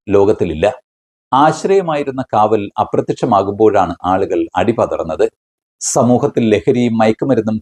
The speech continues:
കുട്ടികളിലേക്ക് എത്തിയപ്പോഴും സമൂഹവും രക്ഷിതാക്കളും പരിഭ്രാന്തരാകുന്നിടത്തും കാവൽ വിളക്കുകൾ കണ്ണടച്ചു നിൽക്കുകയാണെന്ന് കരുതേണ്ടി വരും. നിയന്ത്രണങ്ങൾ നഷ്ടപ്പെട്ട യുവതയും കുട്ടിക്കുറ്റവാളികളും കയ്യിലെടുക്കുന്ന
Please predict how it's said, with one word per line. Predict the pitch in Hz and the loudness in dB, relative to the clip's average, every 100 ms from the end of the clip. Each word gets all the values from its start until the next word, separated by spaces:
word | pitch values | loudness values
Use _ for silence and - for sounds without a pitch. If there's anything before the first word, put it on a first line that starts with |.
| - | -6
കുട്ടികളിലേക്ക് | 113 175 147 147 139 139 | -2 0 2 4 2 0
എത്തിയപ്പോഴും | - 127 - 107 95 85 _ _ _ - | 0 0 2 2 2 -4 _ _ _ -8
സമൂഹവും | - 120 127 123 131 123 | 0 2 2 2 2 4
രക്ഷിതാക്കളും | 120 - 139 131 - 120 113 | 2 0 0 0 0 -2 0
പരിഭ്രാന്തരാകുന്നിടത്തും | 120 127 123 139 139 135 113 120 143 117 - 110 98 | 0 0 2 2 2 2 2 2 0 -4 -4 -8 -2
കാവൽ | 110 104 127 | 2 2 2
വിളക്കുകൾ | 113 110 - 98 92 | 0 -2 0 0 0
കണ്ണടച്ചു | - - 110 127 127 - | -2 -2 0 0 0 -2
നിൽക്കുകയാണെന്ന് | 107 98 - 120 101 92 90 98 | -4 -4 -4 0 0 0 -4 -2
കരുതേണ്ടി | 98 107 95 | 2 2 0
വരും. | 82 92 - _ - | -2 -4 -4 _ 0
നിയന്ത്രണങ്ങൾ | 139 151 175 196 185 185 180 | 4 4 4 2 0 -2 -2
നഷ്ടപ്പെട്ട | 147 - - 143 135 | -4 -2 -4 -2 -2
യുവതയും | 113 107 110 123 120 113 | 0 0 2 2 2 0
കുട്ടിക്കുറ്റവാളികളും | - 123 - 165 - 135 120 117 113 110 110 | -4 -6 -4 -2 -2 0 2 0 0 -2 0
കയ്യിലെടുക്കുന്ന | 107 101 110 107 - 107 | 0 2 2 2 0 -2